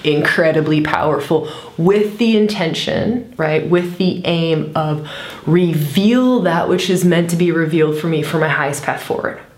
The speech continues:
Altered states of consciousness with the intention of reveal for me that which is meant to be seen for my highest path forward.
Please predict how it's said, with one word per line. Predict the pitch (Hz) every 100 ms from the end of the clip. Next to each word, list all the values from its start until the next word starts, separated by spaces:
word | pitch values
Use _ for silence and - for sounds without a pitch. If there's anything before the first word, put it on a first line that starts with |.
| - - - - - -
Altered | 175 196 240 208
states | 214 202 220
of | 208
consciousness | 185 156 - - - -
with | 165 180 180
the | 185
intention | 180 180 - -
of | 160 156
reveal | 156 170 180 160 160 220 254 247 240
for | - 190 160
me | 156 151
that | 151 160 180 214
which | 208 185
is | 160
meant | 165 175 208 254 -
to | 233
be | 214 214
seen | - 185 175 165 175 - - - -
for | - 180
my | 165
highest | 156 139 160
path | - -
forward. | - - -